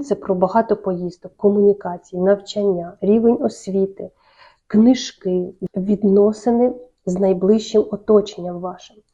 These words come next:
популярність серед вашого оточення, серед однокласників, одногрупників, сусіди, брати,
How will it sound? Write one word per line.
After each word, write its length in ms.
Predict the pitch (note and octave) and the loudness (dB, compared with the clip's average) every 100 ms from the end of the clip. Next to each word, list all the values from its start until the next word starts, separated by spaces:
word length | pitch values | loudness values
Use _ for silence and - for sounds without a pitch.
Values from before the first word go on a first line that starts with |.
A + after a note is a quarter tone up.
| _ _ _ | _ _ _
популярність 1080 | - G#3 B3 A#3+ G#3+ F#3+ F#3 F3+ - - - | 0 2 6 6 6 4 0 -4 -8 -20 -20
серед 420 | _ - G3 F#3+ F#3+ | _ -8 -4 -4 -2
вашого 400 | F#3+ F#3 F3+ F#3 | -4 -4 -6 -4
оточення, 600 | F#3 F#3+ F3+ - F#3+ F3+ | -4 -6 -8 -10 -14 -14
серед 420 | - G3+ F#3+ - | -8 -8 -8 -6
однокласників, 880 | G#3+ G#3 G#3 G3+ F#3+ F#3+ F#3+ - F#3+ | -2 0 -2 -2 -6 -6 -10 -6 -4
одногрупників, 920 | G3+ G#3 G#3+ F#3+ G3 G3 F3+ - - | -2 0 0 0 -2 -2 -8 -10 -20
сусіди, 720 | - - A3 - G3 F#3 F3+ | -10 -4 -4 -6 -8 -8 -8
брати, 640 | F3+ G3+ G#3 G#3 G3 G3 F#3 | -6 2 2 2 0 0 -2